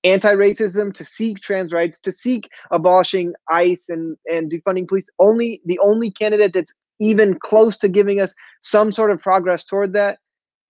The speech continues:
is, is Joe Biden. And, like, it's really just that simple. Yes, both people are not where we want them to be, but Joe Biden is saying, even from when he won his primary, he's met with Bernie Sanders,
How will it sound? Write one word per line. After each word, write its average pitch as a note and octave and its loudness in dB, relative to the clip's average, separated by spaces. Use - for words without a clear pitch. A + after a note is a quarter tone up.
is, A#3 -8
is A#3 -4
Joe B3 2
Biden. C4 0
And, G3+ 0
like, A#3 4
it's G3+ 0
really B3+ 4
just F#3+ 0
that G3+ -2
simple. D3+ -12
Yes, G#3 0
both F#3+ 0
people B3+ -8
are D#3+ -2
not F#3 -2
where G#3 2
we F#3+ 4
want F#3+ -2
them A3 -6
to A3 -12
be, A#3 -12
but E3+ 2
Joe G3+ 6
Biden G3+ 0
is E3+ -10
saying, F3 -10
even C4 0
from A3+ -2
when G#3+ -2
he G#3+ -4
won G3 -2
his F#3+ -6
primary, F3+ -4
he's D3+ -8
met F3+ 0
with F#3+ 0
Bernie F#3+ 0
Sanders, D#3+ -6